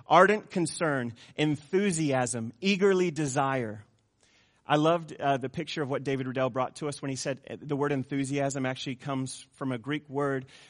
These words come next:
that means somebody that was filled with enthusiasm. People said that they were filled with the gods.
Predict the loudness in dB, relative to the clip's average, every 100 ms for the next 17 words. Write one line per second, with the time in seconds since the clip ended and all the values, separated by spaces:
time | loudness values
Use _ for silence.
0 | -4 -2 0 0 0 -2 -2 -6 -8 _
1 | _ _ _ _ _ -4 -2 0 0 0
2 | -2 -6 -6 -4 -6 -8 -8 -4 -6 -4
3 | -4 -4 -6 -10 -14 _ -10 -10 -6 -6
4 | -4 -2 -2 -2 -8 _ _ -4 -4 -4
5 | -4 -6 -4 -10 -10 -8 -8 -8 -12 -14
6 | -16